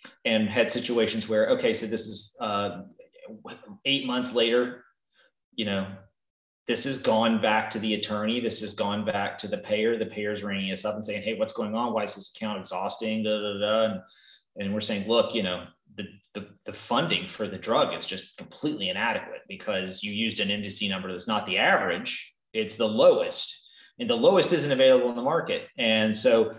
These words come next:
we've worked out situations or gone to, you know, a P B M relationship or something and says, "Hey, can we try and work something out where we can make this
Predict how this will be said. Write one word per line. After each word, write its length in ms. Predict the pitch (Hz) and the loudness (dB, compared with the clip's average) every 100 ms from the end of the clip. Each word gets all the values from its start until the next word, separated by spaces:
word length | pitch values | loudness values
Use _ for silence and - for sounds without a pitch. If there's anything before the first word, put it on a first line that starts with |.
| - | -6
we've 260 | 127 147 165 | 4 4 6
worked 320 | 127 135 - | 8 8 8
out 160 | 127 117 | 4 4
situations 680 | - 123 113 120 113 123 110 | 0 -4 0 2 2 -2 -4
or 60 | |
gone 300 | 110 117 123 127 | 0 4 6 4
to, 520 | - 113 110 113 107 - _ | 2 2 2 0 -4 -16 _
you 100 | 120 | 4
know, 160 | 113 107 | 8 8
a 100 | 107 | 6
P 120 | 117 | 2
B 120 | 113 | 4
M 120 | 113 | 4
relationship 520 | 113 117 - 110 113 | 6 4 2 -2 -2
or 60 | 113 | -2
something 400 | - 120 - 110 | 0 0 0 0
and 100 | 110 | 0
says, 200 | 113 110 | -2 -2
"Hey, 200 | 123 123 | 2 2
can 200 | 123 123 | 2 0
we 100 | 120 | -2
try 300 | 117 139 143 | 0 2 4
and 200 | 143 131 | 2 4
work 220 | 127 127 | 6 6
something 400 | - 123 120 110 | 2 -4 -2 0
out 160 | 107 98 | 0 0
where 100 | 110 | -2
we 160 | 107 | -4
can 200 | 104 104 | -4 -2
make 320 | 104 104 101 101 | 0 0 -2 0
this 520 | 98 95 - - | 0 0 -4 -8